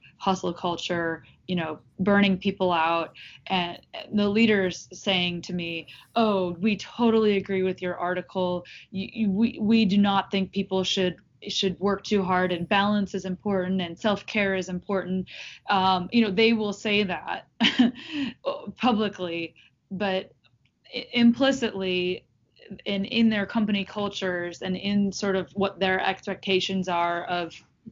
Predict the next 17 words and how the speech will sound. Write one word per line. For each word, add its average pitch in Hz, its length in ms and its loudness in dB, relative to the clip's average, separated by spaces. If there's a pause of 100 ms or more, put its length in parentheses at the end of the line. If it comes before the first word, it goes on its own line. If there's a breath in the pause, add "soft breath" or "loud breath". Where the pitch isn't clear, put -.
(100)
what 185 160 -4
they 185 120 0
want 180 200 -2
their 180 160 -4
workers 185 560 -4
to 175 80 -10
turn 180 280 -2
out, 180 380 2 (500 loud breath)
that's 185 340 0
not 185 300 2
the 180 80 -10
practice. - 760 -8 (360 loud breath)
And 185 460 -2
so 190 300 -2
it's - 260 -6
sort 233 240 2
of, 208 220 -2